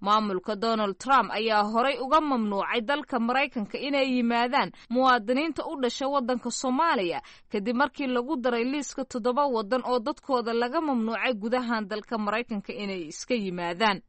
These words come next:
Waxaa haddaba isweydiin mudan wakhtigan waxa keenay in Maraykanku ay ahmiyad u arkaan in Soomaaliya ay si qoto dheer ugu lug yeeshaan dagaalka ka dhanka Al-Shabaab. Waxaa su-aashaasi weydiiyey Professor Jabriil Ow Maxamed oo bara ka ah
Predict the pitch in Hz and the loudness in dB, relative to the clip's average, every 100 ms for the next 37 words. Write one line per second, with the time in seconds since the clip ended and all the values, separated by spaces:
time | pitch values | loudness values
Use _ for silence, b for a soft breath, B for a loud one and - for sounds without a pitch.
0 | - B 190 190 175 175 175 214 233 233 | -20 B -6 -2 0 -2 -2 -2 0 -2
1 | 226 208 196 233 285 262 202 175 165 - | -2 0 0 0 2 2 0 -2 -6 -10
2 | - 269 - - 262 233 247 339 - 277 | -2 2 2 0 0 2 2 0 -2 -6
3 | 254 190 180 147 b b 302 359 320 294 | -2 -2 -2 -8 b b -6 -2 2 2
4 | 320 - 269 - 247 262 233 208 220 277 | 2 0 -6 -4 -2 -2 -2 -2 0 0
5 | 302 277 208 226 - 247 240 262 - 240 | -2 -2 -2 -2 -2 -2 -2 -4 -2 -2
6 | 240 285 220 180 165 - b 269 - 415 | 2 2 2 0 -2 -6 b -4 -2 -4
7 | - 330 - 262 247 240 240 285 285 254 | -2 -4 -2 -2 0 -2 -2 -2 -2 -2
8 | 226 226 220 - 302 175 - 240 302 320 | -2 -2 -2 0 0 0 -4 -4 2 2
9 | 262 254 302 247 233 - 202 170 208 - | 2 -4 -4 -2 -2 0 0 0 -2 -4
10 | 262 240 185 - - 226 220 208 - 214 | -2 2 2 0 -4 -2 0 -2 -2 -2
11 | 254 262 240 220 - 311 226 190 180 226 | 0 0 -2 -4 -2 0 0 0 -2 -4
12 | 214 220 214 269 294 - 196 165 B B | -2 -4 -4 -2 -2 -2 -8 -8 B B
13 | 185 233 226 339 294 285 254 247 - 339 | 0 0 2 0 0 0 0 -2 -2 -2
14 | 294 254 254 233 226 247 - 196 | -2 -2 0 0 0 -2 0 0